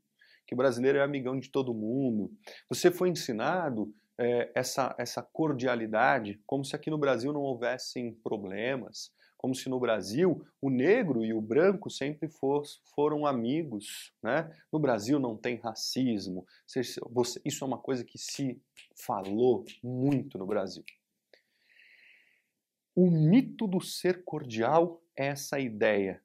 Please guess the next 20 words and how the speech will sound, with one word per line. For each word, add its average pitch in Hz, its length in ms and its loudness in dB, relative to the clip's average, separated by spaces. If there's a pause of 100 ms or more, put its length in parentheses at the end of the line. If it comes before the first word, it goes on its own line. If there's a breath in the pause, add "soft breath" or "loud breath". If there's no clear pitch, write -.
de 110 140 -6
que 104 380 -2
nós 117 280 -4
somos 117 400 -6
cordiais, 127 1040 -2 (140)
suficientemente 123 1600 0
capazes 147 1040 -2 (420)
de 123 160 0
criar 156 500 8
uma 113 200 -2
sociedade 127 960 2 (1120)
democrática 143 960 8
do 143 100 -4
ponto 131 360 -6
de 123 100 -6
vista 104 580 -8 (200)
racial. 107 640 0 (1500)
Racionais 120 440 0
M 110 180 -2
Cs 117 500 -6